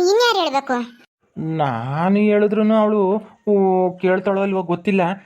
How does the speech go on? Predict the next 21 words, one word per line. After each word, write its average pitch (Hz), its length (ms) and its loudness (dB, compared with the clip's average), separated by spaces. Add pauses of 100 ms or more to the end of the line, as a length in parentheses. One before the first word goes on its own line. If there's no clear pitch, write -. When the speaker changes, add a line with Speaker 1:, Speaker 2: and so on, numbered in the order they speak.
(140)
Speaker 2:
ನಮ್ಮ 202 240 0
ಅಮ್ಮಯ್ಯ, 208 380 0 (320)
ನಿಮ್ಮ 214 260 0
ಅತ್ತೆ. 202 500 -4 (920)
ಆ, 175 420 -4
ನಮ್ಮ 165 240 -2
ಅಮ್ಮಯ್ಯನ 160 460 -2
ಆದ್ರೆ, 180 360 -2 (260)
ಆ, 185 260 0 (720)
ನಮ್ಮ 208 200 -2
ಅಮ್ಮಯ್ಯನ 196 320 0
ಮಾತಿಗೆ 185 340 -2
ಅವಳು 180 140 0
ಗಪ್ 180 280 -6
ಚುಪ್ 208 200 -6
ಆಗ್ಲೇಬೇಕು 185 640 -2 (240)
ಕಾಳಿ. 202 260 0
ಹ್ಮ್, 214 640 -2 (800)
ಏ, 180 380 -2
ಆ 170 80 -2
ಅಮ್ಮಯ್ಯ, 165 560 0